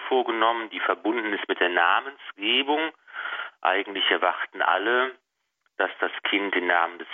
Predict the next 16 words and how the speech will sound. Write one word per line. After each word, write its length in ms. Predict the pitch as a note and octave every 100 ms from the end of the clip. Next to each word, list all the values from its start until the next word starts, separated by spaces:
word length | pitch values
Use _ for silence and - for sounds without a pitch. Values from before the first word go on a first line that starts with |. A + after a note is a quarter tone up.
| -
Vaters 420 | F2+ G#2+ - B2 -
tragen 520 | - F#2 G2 G#2 G#2+ F#2+
soll, 180 | F#2+ G2
aber 380 | F#2+ G2 F#2 F2+ - - - -
Elisabeth, 720 | F#2 A#2 B2+ A#2 G#2+ A2 G#2+ - -
diese 600 | A2 G#2 G2+ G2 F#2+ - _ _ -
Prophetin, 1080 | - F#2 G2 - A#2+ C3+ - - A#2 A2+ A2+ - - - -
die 80 | E2
erfüllt 520 | D2+ - C#3 E3 -
ist 100 | A2+ -
vom 160 | G#2+ G2+
Heiligen 460 | G2+ G2+ F#2+ F#2+
Geist, 320 | F#2 F#2+ G#2+ - -
sie 80 | G2
erkennt, 560 | F2 - G#2+ A2+ A#2+ - - - - - -
was 140 | G2